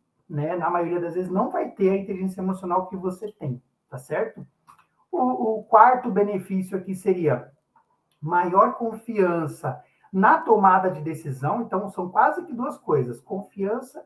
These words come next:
e tomada de decisão. Um corretor de imóve-, de imóveis que possui inteligência emocional tende a ser mais confiante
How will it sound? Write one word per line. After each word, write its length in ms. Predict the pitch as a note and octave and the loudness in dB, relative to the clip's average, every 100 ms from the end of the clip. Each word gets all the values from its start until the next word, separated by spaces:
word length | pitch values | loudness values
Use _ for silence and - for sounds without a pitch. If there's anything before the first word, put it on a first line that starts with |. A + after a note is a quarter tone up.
| G3 | -10
e 260 | F#3+ A#3 _ _ _ | -8 -10 _ _ _
tomada 400 | G3+ G3+ G3 G#3 | -4 0 2 0
de 100 | F3 | -6
decisão. 560 | E3+ G3+ - F3+ C#3 - _ _ _ - | -6 -8 -8 -6 -6 -6 _ _ _ -10
Um 100 | - | 0
corretor 480 | A4 A#3+ G3+ F#3+ | 2 2 6 4
de 120 | F3+ F3 | 4 2
imóve-, 540 | D#3 D3 C3 B2+ - | 4 4 2 -2 -6
de 180 | C3 D#3+ | -8 -4
imóveis 520 | D3+ D3+ C3 A#2+ - | 2 4 2 -2 -8
que 120 | - | -12
possui 500 | G3 A3 A3 - E3 A3+ | -2 2 2 0 -8 -8
inteligência 640 | G#3 A#3 G3+ G3+ B3 G#3+ | -8 -6 -6 -8 -8 -8
emocional 760 | E3 C#3+ - B2+ F3 - - - | -6 -6 -6 0 2 2 0 -12
tende 240 | D4 D4 C#4+ | -10 -8 -8
a 20 | |
ser 220 | - A3 | -2 0
mais 260 | G3 G3 - | 0 -2 -6
confiante 1120 | - F3+ F3+ - F#3 D3+ C#3 D#3 F#3 - | -8 -6 -6 -10 -6 -2 0 -2 -4 -12